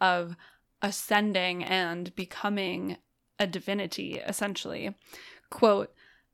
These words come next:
"Everything else was vaporized. Nothing could withstand that terrible, wonderful light. Kelsier lost form, thought, very being. He transcended self and entered a place of flowing light.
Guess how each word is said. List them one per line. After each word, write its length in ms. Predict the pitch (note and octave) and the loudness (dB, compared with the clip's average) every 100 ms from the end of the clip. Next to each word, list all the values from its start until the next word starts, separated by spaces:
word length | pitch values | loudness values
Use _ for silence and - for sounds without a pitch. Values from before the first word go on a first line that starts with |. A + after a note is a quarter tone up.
| _ A3+ | _ 6
"Everything 420 | A3+ B3+ B3 B3 | 6 6 4 2
else 220 | G#3+ G#3+ | 2 2
was 160 | G3+ F#3 | -2 0
vaporized. 800 | G3 F#3+ E3+ E3+ - - G3 - - - | 0 2 2 4 2 0 -4 -12 -18 -2
Nothing 480 | G#3 G#3 G#3+ A#3 G#3+ | 4 6 6 4 0
could 160 | - F#3+ | 0 0
withstand 560 | F#3 - - E3+ F3 | 0 -2 -4 -2 0
that 160 | D#3+ - | -2 -4
terrible, 720 | - G#3+ A3 F#3+ F#3+ F3+ F3+ | 0 4 4 6 4 4 2
wonderful 640 | F#3 F#3+ F#3 F3+ F3+ E3+ | 2 2 2 -2 -2 -2
light. 480 | E3+ F3 D#3+ - - _ _ - - - | 0 -2 -2 -8 -18 _ _ -20 -20 -10
Kelsier 440 | - G#3 - G3+ | 0 2 4 2
lost 320 | F#3+ F3+ F3+ - | 6 4 2 -8
form, 640 | - G3+ G3+ G3 G3 G3 _ | -4 0 2 2 0 -6 _
thought, 580 | - - F#3+ G3 - - - - | -8 4 6 6 4 -10 -14 -6
very 340 | G3 G3+ G3 | 0 2 0
being. 640 | E3+ F#3 F#3 E3 C#3+ E3 - - - - | -2 -2 0 -2 -2 -6 -10 -20 -20 -10
He 140 | - | -2
transcended 720 | A3+ A3+ G#3+ - A#3 B3 A3+ G#3+ | 0 2 0 2 2 4 2 -2
self 520 | - G#3 E3+ F3 - | 2 4 4 0 -6
and 120 | G3 | -6
entered 320 | - G3+ A#3 A3 | -2 -2 0 -2
a 40 | |
place 320 | - G3+ G3 | -2 -2 0
of 120 | F#3 | -4
flowing 520 | - - F#3+ F#3 F#3+ F#3 | -4 -2 0 2 0 0
light. 520 | F3 D#3+ D3+ - | 0 -2 -6 -14